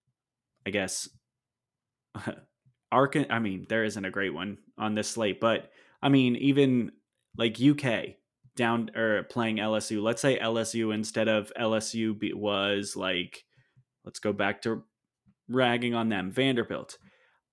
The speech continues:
In that one, I think you could make a case that they were, would be less likely to have come into this game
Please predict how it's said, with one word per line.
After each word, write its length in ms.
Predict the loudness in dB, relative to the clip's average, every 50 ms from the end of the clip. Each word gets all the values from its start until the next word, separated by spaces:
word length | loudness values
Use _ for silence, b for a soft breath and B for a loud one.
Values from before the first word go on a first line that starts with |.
| _ 0
In 180 | 2 2 4 4
that 200 | 4 4 2 2
one, 140 | 2 2 2
I 80 | 2 0
think 320 | 0 -2 -2 -2 -2 -2
you 140 | -2 -2 0
could 260 | 0 0 -2 0 0
make 260 | -2 0 0 0 -2
a 60 | -4 -4
case 380 | -2 -2 0 0 0 0 -2 -2
that 300 | -2 -2 -2 -2 -2 -2
they 120 | -2 0 0
were, 300 | 0 0 -2 -2 -4 -6
would 160 | -6 -6 -6 -4
be 160 | -2 -2 -2
less 400 | -2 0 0 0 0 -2 -4 -2
likely 360 | -2 -2 -2 -2 -2 -4 -4
to 160 | -2 -2 -2 -2
have 100 | -2 -2
come 220 | -4 -2 0 0
into 180 | 0 0 -2 -2
this 200 | -4 -4 -4 -4
game 480 | -4 -2 -2 -2 -2 -4 -4 -6 -8